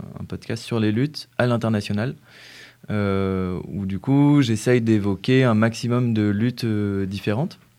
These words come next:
C'est assez large au niveau thématique, ça peut être autant, euh, euh, des luttes féministes que des luttes, euh, euh, dans le domaine, euh, écologie, on va dire, euh, soit, euh, contre l'industrie minière, là je suis en train de travailler là-dessus, sur l'industrie minière, euh,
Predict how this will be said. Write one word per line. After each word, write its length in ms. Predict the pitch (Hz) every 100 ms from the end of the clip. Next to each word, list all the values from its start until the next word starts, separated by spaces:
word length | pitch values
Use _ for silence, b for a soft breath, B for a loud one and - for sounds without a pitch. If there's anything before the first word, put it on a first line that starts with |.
| _ _ _ _ _ _ _ - -
C'est 160 | - 107
assez 240 | 101 113
large 240 | 110 123
au 60 | 110
niveau 200 | 104 101
thématique, 460 | 110 107 101 175 -
ça 140 | 110
peut 100 | 101
être 160 | 98 101
autant, 320 | 120 120 113
euh, 60 | 95 B B B B B -
euh, 100 | 101
des 100 | 95
luttes 200 | 98 98
féministes 600 | 117 107 117 127 127 -
que 120 | - 107
des 260 | 104 104
luttes, 320 | 98 113 113
euh, 440 | 107 101 95 95 92 - B B B -
euh, 200 | 95 92
dans 160 | 95
le 80 | 95
domaine, 320 | 95 98 101
euh, 140 | 98 92
écologie, 500 | 87 98 98 104 127
on 80 | 113
va 120 | 104
dire, 220 | 104 117
euh, 420 | 110 98 95 92 92 B B B
soit, 240 | - - 107
euh, 260 | 104 98
contre 320 | 95 101 -
l'industrie 400 | 101 98 95 -
minière, 400 | 104 104 107 110
là 140 | 110 104
je 60 |
suis 100 | -
en 60 | 95
train 120 | 92
de 60 | 98
travailler 260 | - 98
là-dessus, 300 | 98 95 -
sur 160 | 113 107
l'industrie 380 | 101 98 - 107
minière, 400 | 104 104 113 117
euh, 180 | 101